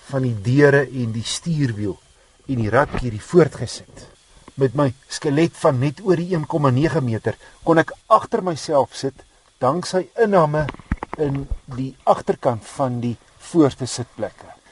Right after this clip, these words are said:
So ruimte heel billik vir hierdie klas. Met 'n plekbesparende spaarwiel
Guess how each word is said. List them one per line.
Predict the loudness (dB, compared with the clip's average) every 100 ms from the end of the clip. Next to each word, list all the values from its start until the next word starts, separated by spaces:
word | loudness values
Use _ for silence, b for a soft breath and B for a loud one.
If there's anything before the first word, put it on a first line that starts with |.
| b
So | -12 2 6 6 4
ruimte | 0 4 4 2 0 0 -2 -12 _ _ _
heel | 4 6 6
billik | 2 0 -4
vir | -6
hierdie | -4 -4 -8
klas. | -12 -12 -12 -14 -16 -20 -4 -4 -4 -6 -6 -6 -16 -8
Met | -2 -2 -2
'n | 0 0 2
plekbesparende | 0 -2 -2 -4 2 4 4 2 -2
spaarwiel | -4 0 4 4 4 0 0